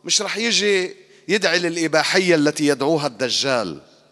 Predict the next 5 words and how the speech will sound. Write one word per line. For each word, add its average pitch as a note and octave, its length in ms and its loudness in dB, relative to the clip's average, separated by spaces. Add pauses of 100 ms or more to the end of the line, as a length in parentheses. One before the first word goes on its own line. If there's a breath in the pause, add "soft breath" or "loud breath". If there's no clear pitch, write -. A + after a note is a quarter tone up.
(1600)
سماهم D#3+ 600 -6
أمير D#3+ 360 -4
المؤمنين: C#3 640 -4 (600)
"إياكم D3+ 680 -2
والدجالين." C3+ 1500 -2